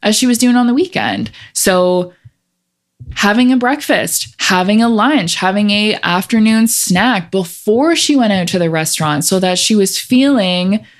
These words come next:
pretty satisfied and in control versus starving and giving herself full permission to binge eat and drink with her girlfriends.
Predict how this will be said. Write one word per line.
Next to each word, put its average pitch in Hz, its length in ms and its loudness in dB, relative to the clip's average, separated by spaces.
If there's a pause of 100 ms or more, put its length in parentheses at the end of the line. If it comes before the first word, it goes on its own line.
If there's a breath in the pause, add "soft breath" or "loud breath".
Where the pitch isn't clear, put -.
(320 loud breath)
pretty 277 280 0
satisfied 233 680 0
and 190 120 0
in 202 120 2
control 214 560 0
versus 190 460 -2
starving 240 1120 0 (140 loud breath)
and 202 100 2
giving 220 240 2
herself 220 420 0
full 220 300 -2
permission 214 640 2
to 208 160 0
binge 196 540 2
eat 208 200 0
and 214 180 2
drink 185 280 0
with 240 100 0
her 247 100 0
girlfriends. 262 920 -2